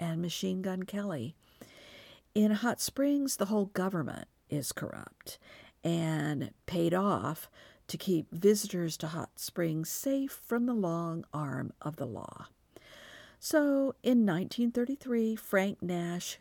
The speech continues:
who is forty-six years old, has settled down comfortably in Hot Springs with his pretty younger wife, Frances, and her little daughter, Danella. Frances is an interesting character in her own right.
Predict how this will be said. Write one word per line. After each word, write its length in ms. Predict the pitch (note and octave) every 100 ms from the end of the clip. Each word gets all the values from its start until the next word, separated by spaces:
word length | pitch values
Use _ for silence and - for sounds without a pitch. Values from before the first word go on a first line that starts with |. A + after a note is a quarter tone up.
| -
who 180 | G#3 G3
is 340 | F#3 F3+ E3+ -
forty-six 680 | F#3 F3 G3+ - G3+ - A3+
years 260 | A#3 - -
old, 460 | D#3 A#2+ C3+ F#3+ - - - - - - - _
has 180 | - F#4+
settled 340 | - D#4+ D#4 D4+
down 380 | A#3 A3 A#3+
comfortably 920 | A#3+ - D#3 - E3 E3+ D#3+ D#3 D#3+ -
in 160 | F#3+
Hot 360 | F#3 F3+ G#3+ -
Springs 680 | - E3 D#3 D3+ D3 D#3+ - - - - - - -
with 200 | D4 E4+
his 340 | F#4 F4+ F4
pretty 400 | - - - G#3+
younger 500 | A3 G#3 E3 E3+ G3
wife, 400 | G3+ C#3 D3 D#3+
Frances, 800 | - - A#2 A2+ - - D#3 -
and 180 | E3 E3
her 120 | E3
little 300 | G#3+ G#3 G#3
daughter, 580 | G3+ D#3+ C#3+ C#3+ D3+ D#3+ - - - -
Danella. 640 | A#3 A#3+ G3+ - - - _ _ _ - - - - - - - _
Frances 760 | - D4 F#4+ A#4+ - D4+ C#4+ -
is 380 | A3 G#3 G#3+ A#3+
an 100 | A3+
interesting 640 | E3+ - F#3 - G3 G3
character 800 | G3+ - G3 G3 G3+ - G#3+ G#3+
in 180 | - F3+
her 220 | F3+ A#3+
own 180 | - D#4 F4+
right. 540 | C3 - - -